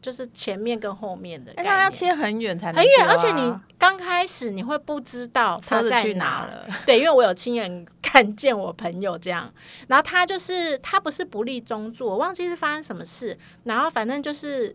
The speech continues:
Speaker 1: 呃，被整个直接被，他后来到后山才找到。
Speaker 2: 哦哟。
Speaker 1: 然后后来才发现说，哦，原来那边很多就是学生，如果要处罚一个 <laughs> 乱停车或者是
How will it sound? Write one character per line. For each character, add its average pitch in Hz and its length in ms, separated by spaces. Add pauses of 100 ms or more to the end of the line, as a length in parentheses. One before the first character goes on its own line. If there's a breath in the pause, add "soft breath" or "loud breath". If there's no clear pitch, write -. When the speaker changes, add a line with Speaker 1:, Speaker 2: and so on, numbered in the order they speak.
(120)
Speaker 1:
呃， 175 140 (140)
被 247 160
整 190 300
个 185 180
直 202 140
接 226 200
被， 233 240
他 311 200
后 330 120
来 247 120
到 254 140
后 247 240
山 196 220
才 185 140
找 175 260
到。 - 240
Speaker 2:
哦 262 140
哟。 311 300 (320 loud breath)
Speaker 1:
然 254 140
后 370 160
后 403 120
来 339 160
才 269 160
发 285 160
现 311 160
说， 320 120 (300 loud breath)
哦， - 80 (280)
原 359 160
来 370 160
那 427 200
边 381 220
很 262 200
多 277 240
就 285 140
是 190 140
学 196 320
生， 202 400
如 220 80
果 233 140
要 226 140
处 208 240
罚 196 400
一 214 120
个 240 240 (100)
<laughs> - 160
乱 269 280
停 196 240
车 214 260
或 240 160
者 190 80
是 254 60